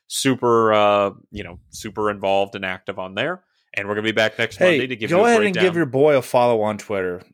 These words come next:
Speaker 2: P wags five one zero zero four.
Speaker 1: Do it.
Speaker 2: Give your boy a follow. You know what?
Speaker 1: Do it.
Speaker 2: We, we got, we have the two one six Baseball Pod Twitter account to over a thousand followers.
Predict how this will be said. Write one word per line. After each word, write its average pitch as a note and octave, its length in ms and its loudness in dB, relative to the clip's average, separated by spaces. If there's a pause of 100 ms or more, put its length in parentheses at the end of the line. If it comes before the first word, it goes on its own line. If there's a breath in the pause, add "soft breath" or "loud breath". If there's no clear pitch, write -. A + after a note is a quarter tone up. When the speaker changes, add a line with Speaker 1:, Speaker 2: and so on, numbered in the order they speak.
(100)
Speaker 2:
P F3 180 -6
wags D#3 580 0 (300)
five C#3 280 2
one C#3+ 220 -2
zero C#3 240 0
zero B2+ 260 2
four. G2 380 -6 (1400)
Speaker 1:
Do C#3 160 2
it. B2+ 140 0
Speaker 2:
Give E3 160 0
your G3 80 4
boy D#3+ 240 4
a A2 60 0
follow. F2+ 500 0 (360)
You B2 60 -16
know C#3+ 120 -2
what? D3 240 2
Speaker 1:
Do B2 180 0
it. G#2 180 -8
Speaker 2:
We, D3 140 -6
we F3 140 -2
got, G3+ 280 2 (480)
we C#3 140 0
have F3+ 140 2
the D#3+ 80 2
two E3 200 0
one D#3 200 0
six D3+ 220 -2
Baseball C3 480 2
Pod A2+ 280 0
Twitter A2 300 0
account A2+ 420 -4
to C3 40 -4
over A#2+ 200 0
a A2+ 40 2
thousand A2+ 360 0
followers. C3 600 2